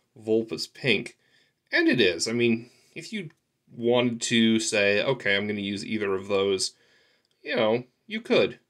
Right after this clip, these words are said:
You could. You could probably interchange those pretty freely, though they're just different enough that you might notice which model you put which on, though if you were consistent, I don't think it matters which one you choose.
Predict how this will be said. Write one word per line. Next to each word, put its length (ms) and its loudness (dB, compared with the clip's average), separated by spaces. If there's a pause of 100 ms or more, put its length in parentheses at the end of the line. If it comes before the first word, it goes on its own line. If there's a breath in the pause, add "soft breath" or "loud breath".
(160)
You 140 -16
could. 320 0 (460)
You 100 -8
could 60 -4
probably 240 2
interchange 500 0
those 200 0
pretty 300 2
freely, 540 -2 (300 loud breath)
though 180 -2
they're 160 -2
just 380 -2
different 360 -2
enough 440 0 (560 soft breath)
that 80 -10
you 100 -4
might 260 2
notice 460 0
which 240 -8
model 320 0
you 140 -8
put 280 -6
which 280 -2
on, 400 -2 (560 soft breath)
though 180 2
if 140 -4
you 260 -2 (120)
were 120 -10
consistent, 720 -2
I 80 2
don't 240 0
think 160 -12
it 100 -10
matters 460 -6
which 200 -12
one 220 -8
you 100 -10
choose. 640 -8